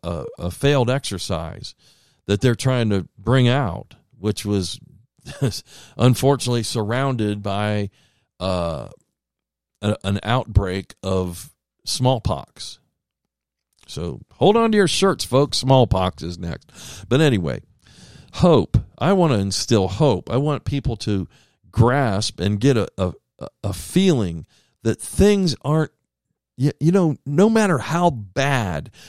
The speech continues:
things in the world can be, and they do drag us down 'cause we are in the world. Jesus said, "You're, you're, you're not to be, you're, you're to be in the world, but not of it."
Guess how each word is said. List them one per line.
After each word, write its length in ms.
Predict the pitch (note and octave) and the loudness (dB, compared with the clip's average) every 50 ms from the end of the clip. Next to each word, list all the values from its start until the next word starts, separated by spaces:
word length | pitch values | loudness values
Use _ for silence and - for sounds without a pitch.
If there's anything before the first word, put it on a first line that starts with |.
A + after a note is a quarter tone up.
| - _ | -20 _
things 380 | - - - D#3+ F3+ F3 C#3+ D3+ | -2 2 2 4 4 4 4 4
in 100 | D3+ C#3 | 4 4
the 80 | A#2+ | 4
world 560 | G2+ F#2+ G#2+ C3 C#3+ C#3+ C3+ A#2+ A2 G2+ F2+ | 4 4 4 6 6 6 6 6 4 2 0
can 280 | - - G#2 G2 F2+ E2 - | -2 -2 0 0 -2 0 0
be, 340 | - G#2 F2 C#2+ A1 G1+ - _ _ _ _ _ _ _ _ _ _ _ - - - - - | 0 0 0 -4 -10 -14 -20 _ _ _ _ _ _ _ _ _ _ _ -20 -20 -20 -10 -2
and 140 | - G#2 A#2+ | 0 2 4
they 140 | C#3+ F3+ G3+ | 4 4 2
do 260 | D#3+ A2+ E3+ G3 G3+ E3+ | 4 4 6 6 6 4
drag 380 | A#2+ A#2 C3 B2 B2+ B2 A2+ | 4 0 0 0 0 0 0
us 120 | A2 - - | -2 -2 2
down 300 | A2+ C3+ D3 B2+ G2+ F#2 | 2 2 4 2 0 -2
'cause 180 | - F#2+ F2+ | -2 -2 0
we 160 | G#2+ C#3 G3 | 0 2 2
are 120 | G3+ E3 E3+ | 4 4 4
in 120 | F3+ F3 | 4 4
the 80 | D3+ C3 | 4 4
world. 340 | B2+ D3 C#3 G#2 F#2 F2 - | 4 4 4 4 2 2 2
Jesus 340 | C3+ E3+ G3 F#3 D#3+ C#3 | 2 2 2 0 -2 -2
said, 440 | - - - C3 G2 - - - - _ _ _ _ _ _ _ _ _ _ _ _ _ _ _ _ _ | -2 0 0 0 0 -2 -6 -12 -18 _ _ _ _ _ _ _ _ _ _ _ _ _ _ _ _ _
"You're, 260 | - G#2+ C#3+ D3+ G#2+ - | 0 0 2 2 0 -2
you're, 220 | G2+ A2+ C3 - - | -4 -6 -6 -6 -6
you're 200 | G#2+ A2 C3+ F3 | -4 -4 -2 -2
not 200 | F#3 F3+ D#3+ - | -2 -2 -2 -4
to 80 | - C#3 | -4 -2
be, 280 | C3 C3 A2+ F2+ - - - | 0 0 -2 -2 -4 -6 -6
you're, 540 | G2+ F#2+ - A#2 A2+ A2+ A#2+ C3 A#2+ - - | -6 -6 -4 -6 -4 -4 -4 -4 -6 -6 -8
you're 200 | A2 A2+ B2+ C3 B2 | -8 -6 -6 -6 -2
to 180 | - - C3+ | 0 0 2
be 260 | B2 B2+ B2+ A#2+ - _ - | 2 0 -2 -2 -4 _ 2
in 500 | A3 D4+ E4+ E4+ D4+ B3+ F#3 C3 - - | 4 4 4 4 2 0 0 -2 -2 -4
the 140 | - G2+ G#2 | -2 -2 0
world, 360 | F#2+ F#2+ F#2 E2+ F2 G2+ C3+ | 0 0 -2 0 0 0 0
but 140 | D3 E3 - | 0 -2 -2
not 240 | - F3 G3+ - - - | -2 -4 -4 -4 -2 0
of 240 | B3 C4+ C4 A#3+ D#3 | 0 0 2 2 0
it." 260 | - - - - | 0 0 -6 -14